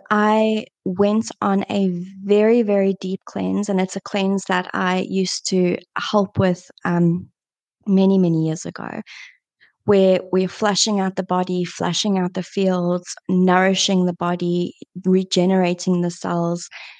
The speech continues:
It's a very, very deep one-week process where you are,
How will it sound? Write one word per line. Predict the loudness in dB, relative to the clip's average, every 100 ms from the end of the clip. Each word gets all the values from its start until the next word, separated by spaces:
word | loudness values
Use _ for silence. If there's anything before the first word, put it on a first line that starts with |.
| -20 -2
It's | 0 2
a | 2
very, | 4 4 4 4
very | 4 4 4 0 0
deep | -2 -2 -4
one-week | 0 2 2 0 0
process | 0 0 0 -2 -2
where | 0 0
you | 0
are, | -2 -4